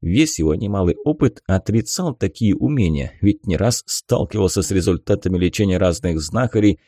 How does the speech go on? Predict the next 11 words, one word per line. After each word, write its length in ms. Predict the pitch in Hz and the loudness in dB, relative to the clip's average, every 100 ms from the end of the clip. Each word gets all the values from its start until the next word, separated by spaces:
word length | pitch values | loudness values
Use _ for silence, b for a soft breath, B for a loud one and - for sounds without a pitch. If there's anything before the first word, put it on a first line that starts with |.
| b | b
ведунов, 640 | - 120 151 101 104 139 113 | -6 0 2 4 2 2 0
экстрасенсов 880 | 104 - - 95 - 117 104 - 101 | 0 -2 -2 -2 0 0 0 0 2
и 60 | 101 | 2
колдунов, 720 | - - 104 87 101 151 123 - _ _ - | 0 2 2 4 2 2 -2 -8 _ _ -2
которых 540 | - - - 165 147 - | 0 0 0 2 2 0
благодаря 540 | 120 - 135 139 131 | -4 -4 -4 -2 -4
телевидению 640 | 120 117 127 131 123 123 117 | -2 0 2 2 2 2 0
с 100 | - | 0
их 160 | 117 - | -2 -2
телешоу 640 | 110 113 107 - 113 104 | -2 -2 -2 0 2 4
развелось 720 | 95 104 92 95 123 151 - | 4 2 2 0 2 0 -2